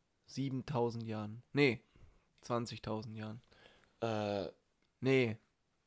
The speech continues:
Speaker 1: vierzigtausend Jahren.
Speaker 2: Nee, mm, mm.
Speaker 1: Doch.
Speaker 2: Äh.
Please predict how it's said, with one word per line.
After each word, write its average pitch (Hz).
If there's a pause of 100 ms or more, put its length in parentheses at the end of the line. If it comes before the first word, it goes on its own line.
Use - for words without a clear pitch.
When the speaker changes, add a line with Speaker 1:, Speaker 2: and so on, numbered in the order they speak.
(160)
Speaker 1:
vierzigtausend 110
Jahren. 113
Speaker 2:
Nee, 123
mm, 131 (280)
mm. 107 (120)
Speaker 1:
Doch. 110 (4000)
Speaker 2:
Äh. 101